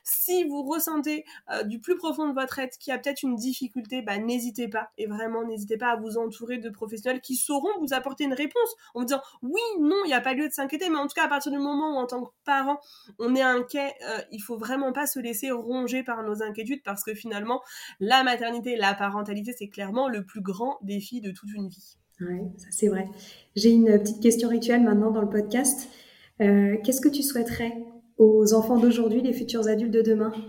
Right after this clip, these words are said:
Speaker 1: Ah, elle est belle cette question.
Speaker 2: <laughs>
Speaker 1: Qu'est-ce que je leur souhaiterais ? Je leur souhaiterais d'être écoutés, d'être entendus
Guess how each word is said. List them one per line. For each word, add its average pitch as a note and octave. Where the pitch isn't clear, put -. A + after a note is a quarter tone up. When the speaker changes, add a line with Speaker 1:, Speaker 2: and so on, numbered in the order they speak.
Speaker 1:
Ah, F#3
elle E3+
est E3
belle F3
cette F#3
question. G3+
Speaker 2:
<laughs> -
Speaker 1:
Qu'est-ce D#4+
que E4
je C#4
leur C4
souhaiterais ? C#4
Je B3
leur A3+
souhaiterais A#3
d'être A3
écoutés, B3+
d'être A3
entendus A#3